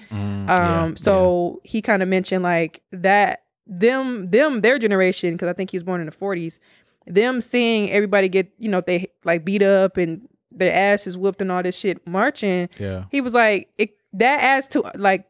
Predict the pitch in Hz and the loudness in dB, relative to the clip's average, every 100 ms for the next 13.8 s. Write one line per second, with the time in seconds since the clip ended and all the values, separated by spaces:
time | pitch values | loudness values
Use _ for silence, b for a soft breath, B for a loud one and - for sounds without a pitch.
0 | _ 170 170 240 220 208 180 214 247 220 | _ -10 0 0 2 2 2 0 -2 -6
1 | 196 185 233 233 - - 208 202 208 190 | -2 2 2 0 -2 0 0 0 0 -2
2 | - 247 302 175 170 185 202 262 208 190 | 2 0 0 -4 -4 -4 -4 -2 -2 0
3 | 180 208 247 214 170 202 190 165 165 - | 2 4 4 2 0 0 -2 -2 -4 -4
4 | 185 185 190 196 185 180 - 190 180 - | 0 0 0 0 0 0 -2 -4 -4 -2
5 | 247 330 - _ - 156 160 220 208 - | 0 0 -4 _ -4 -2 -2 -4 -4 0
6 | 202 208 214 285 175 170 180 180 185 190 | 0 2 0 2 0 2 0 -2 -2 0
7 | 170 170 - 202 214 220 185 180 175 175 | 0 0 -2 0 2 0 -2 -2 0 -2
8 | 175 180 170 170 202 202 175 170 165 b | -2 0 0 0 2 2 2 0 -4 b
9 | b b b 240 208 202 185 190 180 170 | b b b -2 0 2 2 2 2 0
10 | 160 208 262 220 185 170 - 220 220 180 | 0 0 2 2 2 0 -6 -4 0 2
11 | 180 180 - - 185 202 180 165 190 170 | 0 -2 -14 -4 -2 0 -2 0 0 -2
12 | 170 - 180 - 170 196 196 170 165 208 | -4 -2 -4 -4 -4 2 2 2 2 2
13 | 226 185 185 262 269 190 - | 2 2 2 0 0 0 -2